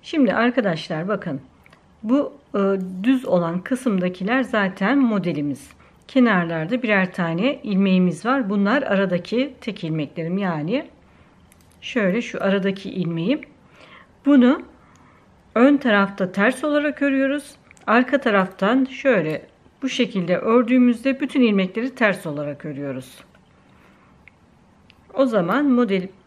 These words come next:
böyle arada çok güzel duruyor. Tekrar örgümün ön tarafındayım ve ilk ilmeğimi örmeden aldım. Bir tane aradaki o ilmeğimi ters ördüm.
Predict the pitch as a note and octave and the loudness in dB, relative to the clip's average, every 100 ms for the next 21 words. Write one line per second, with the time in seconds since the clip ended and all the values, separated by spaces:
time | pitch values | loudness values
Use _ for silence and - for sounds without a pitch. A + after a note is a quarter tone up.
0 | _ - B3 A3 F3+ - G#3+ F3+ C4 - | _ -4 0 2 2 0 0 0 0 -2
1 | A3+ - C#3 D#3 D3 B2+ C3 B2 C3+ - | -4 -4 -6 -4 -4 -6 -8 -8 -10 -16
2 | _ _ _ _ _ _ _ _ _ _ | _ _ _ _ _ _ _ _ _ _
3 | _ _ _ _ - _ _ _ _ _ | _ _ _ _ -20 _ _ _ _ _
4 | _ - - _ _ _ _ _ _ _ | _ -20 -20 _ _ _ _ _ _ _
5 | _ - D4 B3+ G3 E3+ G#3+ G3 E3+ D#3+ | _ -6 -4 0 0 0 0 0 0 -4
6 | D#3+ - A#3+ B3+ B3 A#3+ B3 A#3+ A#3+ B3+ | -6 -2 0 2 2 0 0 0 2 2
7 | A3 A3 A#3 B3 B3 - E3+ E3 D#3+ D#3 | 2 -2 -4 -4 -4 -4 -6 -4 -4 -4
8 | F3 G#3+ A3+ A3 A#3 A#3 A#3 A3+ A#3 B3+ | -2 -2 0 -2 -2 0 0 0 0 -2
9 | C4 - _ _ _ _ _ _ _ _ | -2 -10 _ _ _ _ _ _ _ _
10 | _ _ _ _ _ _ _ _ _ _ | _ _ _ _ _ _ _ _ _ _
11 | _ _ _ - C4 B3+ A3 F3+ F3 G#3+ | _ _ _ 0 2 2 0 0 0 0
12 | B3+ A3 G#3+ G3 F3+ - F3+ - G#3+ G3+ | 0 0 0 0 -4 0 0 0 -2 0
13 | F3 G#3+ C4 G#3 F3 D#3+ - D3 C#3 B2+ | 0 0 -2 -2 -2 -2 -6 -6 -6 -10